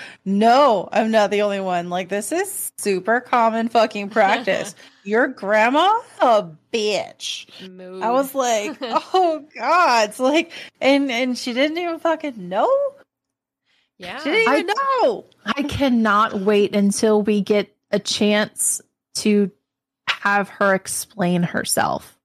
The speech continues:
Speaker 3: which I feel like is definitely gonna happen. I don't think we're, I think
Speaker 1: <laughs>
Speaker 3: Grandma's probably gonna die between now and the end of the novels.
Speaker 2: Mm-hmm.
Speaker 3: But I, I mean, for Manon to take over all the Blackbeak covens,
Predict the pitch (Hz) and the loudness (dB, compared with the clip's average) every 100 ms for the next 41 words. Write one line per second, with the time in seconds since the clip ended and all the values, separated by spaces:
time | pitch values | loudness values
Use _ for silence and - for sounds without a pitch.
0 | _ _ _ - 254 240 - 349 392 247 | _ _ _ -4 -2 0 2 2 2 2
1 | 214 233 208 220 208 202 185 175 165 160 | 0 0 0 2 2 2 2 0 0 0
2 | 220 226 254 320 _ _ _ 226 214 233 | 0 2 2 -2 _ _ _ -2 2 2
3 | 240 269 247 240 - 226 381 294 208 - | 0 0 0 -2 -2 -2 -2 -4 -4 -10
4 | - 262 254 240 - 240 226 226 208 180 | -6 -4 -2 -4 -4 -2 0 0 0 -2
5 | _ - 202 196 208 208 - 214 208 202 | _ -2 0 2 0 -2 0 0 2 2
6 | 196 190 - 185 185 190 175 190 175 170 | 2 2 0 2 2 2 0 0 2 2
7 | 175 214 247 269 - - 214 196 196 202 | 2 2 2 0 -6 -14 -20 -20 -18 -2
8 | 220 208 - - 202 196 - 208 208 196 | -2 -2 -4 -2 0 0 0 2 2 2
9 | 196 202 190 196 196 190 185 - - 185 | 2 0 2 2 4 2 0 0 -2 0
10 | 185 180 180 175 - 165 165 - 170 - | -2 0 0 0 0 -2 -2 -2 -6 -6
11 | _ - 202 196 208 | _ -4 -2 0 0